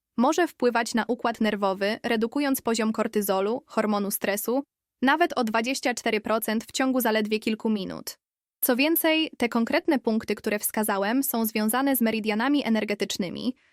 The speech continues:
które według medycyny chińskiej odpowiadają za przepływ energii życiowej do organów płciowych. Doktor Michael Ridgach, ekspert w dziedzinie akupresury, wyjaśnia.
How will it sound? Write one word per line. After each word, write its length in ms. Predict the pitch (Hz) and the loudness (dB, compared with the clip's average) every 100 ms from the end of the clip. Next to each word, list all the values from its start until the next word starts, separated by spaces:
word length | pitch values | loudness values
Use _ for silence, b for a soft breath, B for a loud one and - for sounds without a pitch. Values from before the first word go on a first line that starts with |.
| _ - | _ -10
które 280 | - 226 | -2 0
według 300 | 214 226 226 | 2 0 0
medycyny 480 | 220 214 214 233 220 | 2 2 0 0 0
chińskiej 640 | 214 214 214 - 220 302 - | 0 -2 -2 -2 0 0 -2
odpowiadają 720 | 247 - 226 220 247 294 277 | -4 -2 0 2 2 2 0
za 140 | 226 | 0
przepływ 400 | 214 262 269 277 - | -2 -2 0 0 0
energii 400 | 226 226 220 214 | 0 0 0 0
życiowej 520 | 202 196 190 233 320 b b | 0 -2 -2 -2 -2 b b
do 140 | 220 | 2
organów 420 | 226 220 214 214 - | 2 2 0 -2 -4
płciowych. 720 | 214 208 - - 67 - - _ _ - | -4 -4 -4 -6 -8 -12 -20 _ _ -2
Doktor 280 | 233 226 233 | -2 0 2
Michael 360 | 262 330 330 | 2 4 2
Ridgach, 540 | 269 226 214 196 254 - | 2 0 0 0 0 -2
ekspert 460 | 233 247 - 247 233 | -4 -2 -2 -2 -2
w 80 | 208 | -2
dziedzinie 400 | 220 220 220 202 | -2 0 0 0
akupresury, 800 | - 254 254 233 220 220 226 330 262 | -2 -2 -2 -2 0 0 0 -2 0
wyjaśnia. 640 | 311 233 - - - | 2 2 0 -4 -4